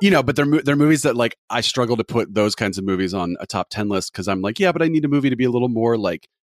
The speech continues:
deep and heady and whatever, you know, and artsy and moody and blah, blah, blah." And then there are movies that are all those things, but they're not necessarily great movies. Like, I'm thinking of Ending Things or, you know, some David Lynch stuff or whatever, or, like, Drive, where I'm like,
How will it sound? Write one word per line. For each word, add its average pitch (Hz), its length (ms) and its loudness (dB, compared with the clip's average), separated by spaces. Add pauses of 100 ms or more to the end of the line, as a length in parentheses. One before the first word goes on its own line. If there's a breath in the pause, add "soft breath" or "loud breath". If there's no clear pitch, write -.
(360)
deep 135 260 -4
and 113 100 -4
heady 117 460 0
and 98 300 -4
whatever, 120 560 0
you 107 80 -6
know, 104 100 -4
and 104 100 -6 (100)
artsy 117 400 -2
and 123 120 -2
moody 117 380 0
and 98 180 -8 (140)
blah, 135 120 0
blah, 117 80 -4
blah." 117 180 0 (100)
And 151 140 4
then 170 80 4
there 151 120 4
are 131 40 4
movies 120 320 2
that 120 200 0
are 113 360 2 (300)
all 110 100 2
those 101 280 0
things, 101 560 2 (240)
but 104 180 0 (120)
they're 104 120 2
not 104 260 0 (300)
necessarily 120 500 0
great 233 280 0
movies. 80 440 -6
Like, 92 380 -2
I'm 120 120 0
thinking 151 300 0
of 170 80 2
Ending 101 300 0
Things 80 560 -6
or, 95 400 2
you 110 140 -2
know, 87 300 -2
some 98 380 -2
David 123 300 0
Lynch 139 260 -2
stuff 80 400 -4
or 90 180 0
whatever, 92 460 -2
or, 85 240 -2
like, 85 160 -10
Drive, 101 640 -2
where 98 100 -2
I'm 98 80 -2
like, 104 180 -4